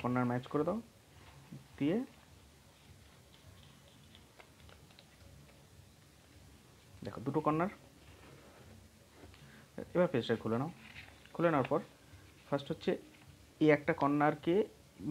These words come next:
মিডিলে touch করো। মিডিলে যে দুটো মাঝখান থেকে যে দুখানা, মাঝখানে যে পয়েন্টটা বেরিয়েছে, এই পয়েন্টে touch করবে একদম কর্নারটা। Second, এইটা ঠিক তাই করবে, এই কর্নারটা এইখানে touch করে দেবে।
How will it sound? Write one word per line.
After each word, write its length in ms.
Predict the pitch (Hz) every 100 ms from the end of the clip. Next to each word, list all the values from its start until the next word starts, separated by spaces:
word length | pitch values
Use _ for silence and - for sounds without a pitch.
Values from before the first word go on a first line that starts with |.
| 151
মিডিলে 300 | 170 214 226 226
touch 140 | 120 110 -
করো। 140 | 67 104
মিডিলে 300 | 160 175 185 185 156
যে 60 | 156 131 - - - 135
দুটো 160 | 151 165 - - - - - - - - - 135
মাঝখান 320 | 139 139 151 147
থেকে 140 | 156 147
যে 40 | 131
দুখানা, 220 | 120 135 131 120 127
মাঝখানে 240 | 131 143 131
যে 40 | -
পয়েন্টটা 280 | 139 165 131
বেরিয়েছে, 220 | 120 135
এই 40 | 185
পয়েন্টে 240 | 131 139 135
touch 120 | 123 117
করবে 140 | 143 151 - 139
একদম 180 | 131 123
কর্নারটা। 360 | 107 82 107 - - - - - - - - - - -
Second, 220 | 151 170 - - - - - - -
এইটা 160 | 180 196 -
ঠিক 120 | 208 -
তাই 140 | 151 147
করবে, 220 | 139 131 208 - - - - - - - 151
এই 60 | 147
কর্নারটা 440 | 131 131 139 139 208 - - -
এইখানে 240 | 135 135 131
touch 140 | 87 -
করে 120 | - -
দেবে। 120 | -